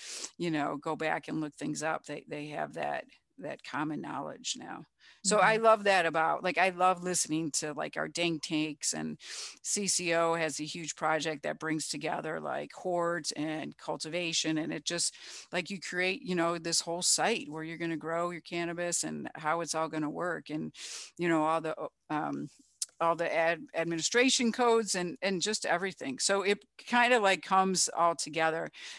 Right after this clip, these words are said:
Speaker 1: And the same thing, like, with the medical part, 'cause that's where my, um,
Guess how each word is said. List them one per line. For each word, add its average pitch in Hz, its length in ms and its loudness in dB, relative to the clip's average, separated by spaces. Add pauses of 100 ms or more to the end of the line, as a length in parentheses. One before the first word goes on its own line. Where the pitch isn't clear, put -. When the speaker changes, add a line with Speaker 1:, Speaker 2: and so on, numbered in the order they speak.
(120)
Speaker 1:
And 233 120 6
the 226 60 4
same 240 280 6
thing, 220 240 2
like, 170 160 2
with 165 120 -2
the 165 80 0
medical 175 520 2
part, 156 320 -2
'cause 147 140 -8
that's 165 260 -2
where 156 120 0
my, 165 520 0
um, 151 360 -6